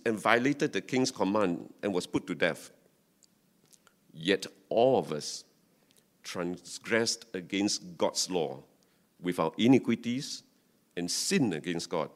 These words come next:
by our acts of commission and omissions. Romans six twenty-three says, "The wages of sin is death." Evil and sins have to be punished, and the penalty is death.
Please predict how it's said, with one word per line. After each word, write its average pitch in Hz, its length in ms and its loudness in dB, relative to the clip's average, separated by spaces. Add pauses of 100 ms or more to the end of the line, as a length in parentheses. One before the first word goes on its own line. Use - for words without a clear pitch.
(420)
by 82 140 -4
our 80 180 -4
acts - 380 -4
of 85 140 -8
commission 85 640 -6 (160)
and 76 140 -6
omissions. - 600 -12 (1800)
Romans 110 380 2
six 117 160 -4
twenty-three 92 460 0
says, - 440 -8 (140)
"The 95 100 -2
wages 98 400 0
of 82 100 -6
sin 87 260 -6
is 71 120 -12
death." - 300 -12 (840)
Evil 127 520 0
and 92 140 0
sins 104 460 -2 (120)
have - 180 -8
to - 80 -8
be 82 120 -10
punished, 82 500 -4 (200)
and 85 80 -6
the 78 60 -6
penalty 87 460 -6
is 73 140 -10
death. - 340 -20